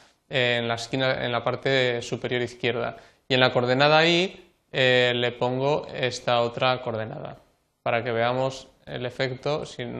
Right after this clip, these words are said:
si, si lo pusiera en mouse X y mouse Y, eh,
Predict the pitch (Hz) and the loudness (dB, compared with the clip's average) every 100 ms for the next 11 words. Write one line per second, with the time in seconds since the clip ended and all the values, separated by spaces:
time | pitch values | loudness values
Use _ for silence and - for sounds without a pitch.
0 | 123 - 120 - - - - - 127 127 | -10 -12 -12 -10 -10 -10 -10 -4 -2 0
1 | 120 127 - 143 135 117 - - _ 127 | 0 -2 0 2 2 -2 -8 -20 _ -8
2 | 123 127 135 135 151 143 127 120 - _ | -2 0 0 0 -2 -2 -6 -8 -14 _
3 | _ _ _ _ - 123 120 131 - - | _ _ _ _ -10 -6 -4 -4 -6 -14
4 | _ - 147 151 185 - _ _ _ _ | _ -4 -2 0 -4 -10 _ _ _ _
5 | _ _ _ _ _ _ _ _ _ _ | _ _ _ _ _ _ _ _ _ _
6 | _ _ _ - _ _ _ _ 131 123 | _ _ _ -20 _ _ _ _ -2 0
7 | 123 123 | 0 -4